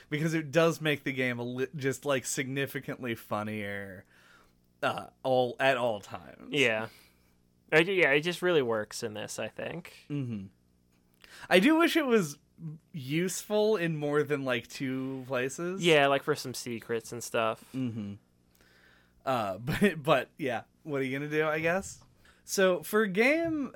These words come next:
Speaker 1: about being a bard and going around and singing songs and stuff,
Speaker 2: Mm-hmm.
Speaker 1: what did you think about this game's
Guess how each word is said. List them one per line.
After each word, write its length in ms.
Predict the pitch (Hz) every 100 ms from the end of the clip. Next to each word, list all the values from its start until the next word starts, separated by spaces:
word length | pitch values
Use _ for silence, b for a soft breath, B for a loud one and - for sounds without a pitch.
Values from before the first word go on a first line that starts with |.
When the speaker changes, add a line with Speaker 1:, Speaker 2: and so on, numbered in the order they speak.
| -
Speaker 1:
about 800 | 160 180 156 143 143 131 120 117 -
being 340 | 131 139 135 127
a 40 |
bard 560 | 107 113 101 95 95 - _ -
and 260 | 123 117
going 260 | 127 127 120
around 380 | 117 113 113 107
and 100 | 104
singing 360 | - 120 110
songs 380 | 104 113 110 107
and 100 | 107
stuff, 360 | - 120 117 _ -
Speaker 2:
Mm-hmm. 280 | 127 104 107 104 B B B B -
Speaker 1:
what 140 | 175
did 100 | 294
you 100 | 381
think 240 | 359 311 254
about 220 | 226 202
this 160 | 190
game's 580 | - 180 160 147 123 -